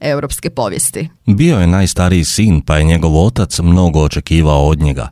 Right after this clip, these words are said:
Speaker 2: Naime, otac je želio da Martin postane pravnik. Znamenita je priča kako je Martin ipak odlučio postati svećenikom.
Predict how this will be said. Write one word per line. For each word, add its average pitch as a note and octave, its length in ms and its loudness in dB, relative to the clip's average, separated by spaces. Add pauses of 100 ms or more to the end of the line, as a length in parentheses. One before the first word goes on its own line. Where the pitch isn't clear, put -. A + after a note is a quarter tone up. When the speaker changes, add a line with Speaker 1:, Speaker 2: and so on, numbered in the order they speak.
(120)
Speaker 2:
Naime, A2+ 320 2
otac A2+ 380 0
je E2 80 2
želio F2+ 400 2
da D#2 120 0
Martin F#2 500 0
postane D2+ 500 -2
pravnik. E2 600 -2 (200)
Znamenita F#2 580 2
je D#2 80 0
priča G2+ 400 0
kako E2+ 260 -2
je E2 60 2
Martin G2 460 0
ipak G2 320 -2
odlučio A2 520 2
postati D2+ 520 -4
svećenikom. D2+ 760 -2